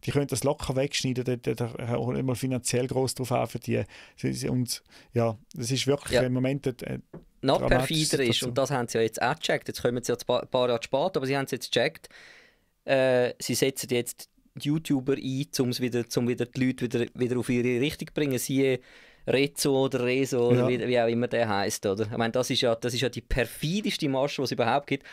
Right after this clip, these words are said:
Speaker 2: Verkaufen sie da, hey, da ist ein freakiger Jugendlicher, der Typ ist gemäss
Speaker 1: Mhm.
Speaker 2: verschiedenen Recherchen dreißig, einfach zum Sagen. Also
Speaker 1: Mhm.
Speaker 2: jugendlich,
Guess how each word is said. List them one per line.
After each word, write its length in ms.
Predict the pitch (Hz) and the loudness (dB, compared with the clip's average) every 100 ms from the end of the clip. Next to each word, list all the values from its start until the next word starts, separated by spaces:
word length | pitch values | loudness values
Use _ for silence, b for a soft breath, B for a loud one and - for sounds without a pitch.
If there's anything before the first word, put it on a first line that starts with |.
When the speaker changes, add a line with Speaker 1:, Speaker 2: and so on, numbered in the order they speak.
| B | B
Speaker 2:
Verkaufen 480 | - 127 131 151 156 | -6 2 4 4 0
sie 80 | - | -2
da, 220 | 147 143 - | 2 4 4
hey, 160 | 165 | 0
da 140 | 185 180 | 0 0
ist 100 | 160 | 0
ein 80 | 147 | -2
freakiger 840 | 175 196 233 240 196 190 170 170 B B - | 0 0 0 -2 0 4 4 2 B B -2
Jugendlicher, 640 | 151 233 240 214 220 226 | 0 2 2 0 0 -2
der 160 | 151 - | -2 0
Typ 220 | 160 - | 0 0
ist 240 | 123 - - _ - | -2 -2 -8 _ -4
gemäss 560 | - 117 120 120 - - | 0 2 2 0 -2 -8
Speaker 1:
Mhm. 40 | - _ | -14 _
Speaker 2:
verschiedenen 380 | - 127 143 135 | -4 -2 -2 0
Recherchen 520 | 127 135 127 123 113 | 0 0 0 0 -2
dreißig, 540 | 113 143 - - 175 - | -2 -2 -4 -4 -2 -2
einfach 200 | 127 147 | -4 -4
zum 160 | - | -6
Sagen. 360 | 131 123 135 196 B B B | 0 0 0 -4 B B B
Also 160 | - 120 | 0 2
Speaker 1:
Mhm. 60 | |
Speaker 2:
jugendlich, 500 | 117 143 139 127 131 | 4 2 0 0 0